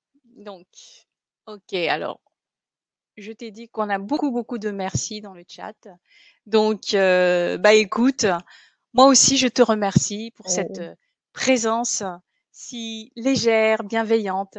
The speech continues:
Speaker 1: Merci beaucoup. Et moi, je donne rendez-vous donc aux personnes qui souhaitent nous rejoindre aussi le mardi neuf mars de venir avec nous et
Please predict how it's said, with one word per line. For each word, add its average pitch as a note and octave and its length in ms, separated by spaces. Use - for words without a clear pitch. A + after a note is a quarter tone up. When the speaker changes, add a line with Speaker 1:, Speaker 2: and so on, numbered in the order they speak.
Speaker 1:
Merci G#3 340
beaucoup. G#3 440
Et F3+ 680
moi, A#3 160
je A#3+ 140
donne A#3 200
rendez-vous A3+ 460
donc A#3+ 200
aux G#3+ 60
personnes A3+ 640
qui - 140
souhaitent G3 400
nous B3 160
rejoindre A#3+ 400
aussi G#3 420
le F#3 120
mardi G3 380
neuf F#3+ 200
mars - 360
de F#3 320
venir D#4+ 380
avec B3 300
nous F#3 240
et B3+ 240